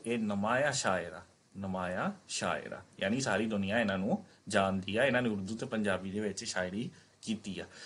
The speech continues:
ਹੁਣ ਅੱਗੇ, ਅਗਲੀ ਜਿਹੜੀ ਗੱਲ ਆ, ਇਹਨਾਂ ਨੇ ਆਪਣੇ ਜਿਹੜੇ ਹਮ ਅਸਰ ਸ਼ਾਇਰ ਸੀ, ਇਹਨਾਂ ਦੇ ਦੌਰ ਦੇ ਜਿਹੜੇ ਸ਼ਾਇਰ ਸੀ, ਉਹਨਾਂ ਤੋਂ ਬਿਲਕੁਲ ਅਲੱਗ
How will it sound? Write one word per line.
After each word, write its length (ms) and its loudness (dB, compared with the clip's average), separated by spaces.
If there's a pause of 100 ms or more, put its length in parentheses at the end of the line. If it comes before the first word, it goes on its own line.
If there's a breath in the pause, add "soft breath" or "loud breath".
(240 loud breath)
ਹੁਣ 200 4
ਅੱਗੇ, 340 2
ਅਗਲੀ 260 2
ਜਿਹੜੀ 280 2
ਗੱਲ 240 4
ਆ, 60 2
ਇਹਨਾਂ 240 -2
ਨੇ 100 -8
ਆਪਣੇ 380 -4
ਜਿਹੜੇ 220 -2 (100)
ਹਮ 220 -2
ਅਸਰ 180 -4
ਸ਼ਾਇਰ 360 0
ਸੀ, 200 -10 (180)
ਇਹਨਾਂ 200 2
ਦੇ 80 4
ਦੌਰ 260 0
ਦੇ 160 0
ਜਿਹੜੇ 240 2
ਸ਼ਾਇਰ 320 2
ਸੀ, 260 -2 (440 loud breath)
ਉਹਨਾਂ 220 4
ਤੋਂ 120 0
ਬਿਲਕੁਲ 480 0 (200)
ਅਲੱਗ 280 4